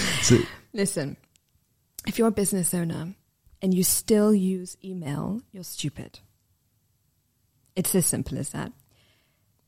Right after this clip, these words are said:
Speaker 2: Email is for employees. Email is for the hard work, the slog, the writing, the attachments, all of that.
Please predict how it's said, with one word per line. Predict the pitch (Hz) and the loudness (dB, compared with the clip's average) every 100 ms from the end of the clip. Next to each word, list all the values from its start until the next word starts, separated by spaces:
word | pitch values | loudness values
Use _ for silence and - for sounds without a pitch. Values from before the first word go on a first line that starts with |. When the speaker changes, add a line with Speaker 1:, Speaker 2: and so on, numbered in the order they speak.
| - | 2
Speaker 2:
Email | 277 330 294 202 208 - | 4 6 8 8 6 4
is | 202 | 2
for | 202 | 4
employees. | 175 - 175 147 127 - - - _ _ _ _ - | 2 4 4 4 2 -4 -8 -10 _ _ _ _ 2
Email | 254 285 269 - | 6 8 6 4
is | 214 | 2
for | 220 | 2
the | 202 | 2
hard | 185 190 185 | 4 4 6
work, | 180 170 | 4 2
the | 180 | -2
slog, | - 170 160 - | -4 0 2 2
the | 180 | 2
writing, | 165 160 156 165 151 | 2 2 2 0 0
the | 165 | -2
attachments, | - 165 - - 151 - | -4 -4 -2 0 0 -2
all | 165 160 | -2 -4
of | - | -2
that. | 156 | -4